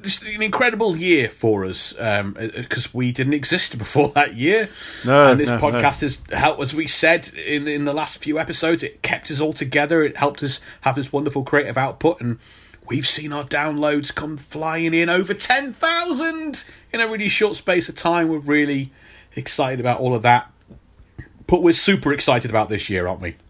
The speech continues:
Speaker 2: Oh, s-, oh, yeah. It's, it's gonna be massive. Massive!
Speaker 1: We had a big, big reaction to all the plans that we announced in our end-of-year show, where Will played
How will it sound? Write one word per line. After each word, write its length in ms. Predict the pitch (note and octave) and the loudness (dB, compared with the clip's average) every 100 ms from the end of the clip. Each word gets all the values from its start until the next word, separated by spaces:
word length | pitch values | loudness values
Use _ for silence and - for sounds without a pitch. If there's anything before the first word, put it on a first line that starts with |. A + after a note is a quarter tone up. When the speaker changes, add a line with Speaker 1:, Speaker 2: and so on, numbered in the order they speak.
| _ _ _ _ _ - | _ _ _ _ _ 2
Speaker 2:
Oh, 260 | C#3 D#3+ C#3 | 8 10 8
s-, 180 | - - | 4 0
oh, 320 | C3+ B2 A2+ - - | 4 4 2 -10 -14
yeah. 500 | B2 B2 C3 A#2 - - | -2 2 4 2 -2 -20
It's, 160 | - - | -18 -8
it's 200 | B2+ - | -8 -2
gonna 200 | B2 G#2+ | -2 -2
be 320 | B2 A2 A2+ | -2 -4 -4
massive. 800 | A2+ A#2+ C3 - D3 B2+ A2+ - - _ _ | -4 -2 -2 0 0 0 -4 -12 -18 _ _
Massive! 640 | - F#3+ A3+ - G#3+ B2+ A2+ | -4 2 4 6 6 4 -4
Speaker 1:
We 100 | A2+ | 0
had 120 | C3 | 0
a 60 | B2+ | 2
big, 400 | D#3+ E3 C3+ - - - | 4 4 4 -16 -8 2
big 200 | F3 D#3 | 4 4
reaction 560 | D3+ D3 C#3+ - C#3 A#2+ | 2 2 0 -2 -4 -4
to 160 | A#2+ | -6
all 260 | G#2+ C#3 C#3 | -4 -4 -4
the 80 | A#2+ | -6
plans 560 | - C#3+ C3+ B2+ A2+ | -2 0 2 0 -4
that 100 | - | -6
we 160 | G#2 A2 | -4 -4
announced 800 | G2+ G#2+ A2 A2 - - - - - - - _ - | -2 -2 -2 -4 -8 -10 -10 -16 -20 -20 -20 _ -6
in 140 | G#2 | -2
our 180 | G2 G2+ | 0 0
end-of-year 800 | B2 B2 G#2 G#2 G#2+ G#2+ G#2 G2 - | 0 0 -2 -2 -2 0 0 -4 -2
show, 580 | - - A#2+ C3+ F3+ - _ _ _ _ - G#2+ | 0 4 4 4 2 -2 _ _ _ _ -14 -2
where 240 | G#2+ G#2+ | 0 2
Will 400 | G#2 C3 C3 B2+ | 2 4 4 0
played 500 | - B2+ B2 B2 | 0 2 4 2